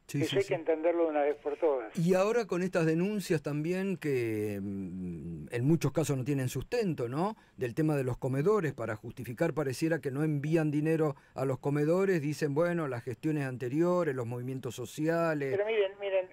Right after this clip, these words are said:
Speaker 2: miren, eh, nosotros recibimos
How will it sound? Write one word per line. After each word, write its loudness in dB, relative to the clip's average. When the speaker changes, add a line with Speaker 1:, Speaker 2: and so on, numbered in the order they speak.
Speaker 2:
miren, -6
eh, -4
nosotros -2
recibimos -4